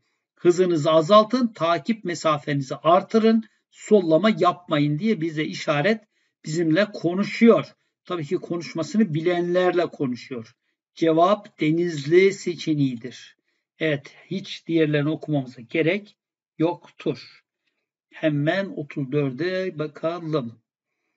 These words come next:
Otuz dördüncü sorumuz gelsin. Bakalım otuz dördüncü sorumuz nasıl bir soru? Evet.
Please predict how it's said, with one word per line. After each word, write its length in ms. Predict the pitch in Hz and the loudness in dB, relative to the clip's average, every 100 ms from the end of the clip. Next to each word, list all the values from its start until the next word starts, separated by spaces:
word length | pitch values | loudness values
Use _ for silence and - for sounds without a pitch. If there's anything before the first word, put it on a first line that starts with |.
| _ _ | _ _
Otuz 360 | - 151 156 135 | -10 -10 -8 -2
dördüncü 500 | 160 135 123 143 180 | -2 -2 -4 -8 -10
sorumuz 500 | - 139 117 156 156 | -8 -8 -6 -8 -6
gelsin. 540 | 165 175 165 - - _ _ _ _ _ _ _ _ _ _ - | -4 -4 -6 -10 -12 _ _ _ _ _ _ _ _ _ _ -20
Bakalım 360 | - 123 127 | -14 -12 -8
otuz 300 | 139 151 147 | -8 -8 -4
dördüncü 360 | 139 127 123 - | -4 -4 -8 -8
sorumuz 460 | 139 120 151 - - | -10 -6 -8 -8 -10
nasıl 380 | 143 - 156 143 | -8 -8 -6 -6
bir 140 | 156 | -8
soru? 480 | - - 143 139 139 - - | -10 -10 -4 -4 -4 -10 -10
Evet. 440 | 143 127 - - | -8 -8 -16 -20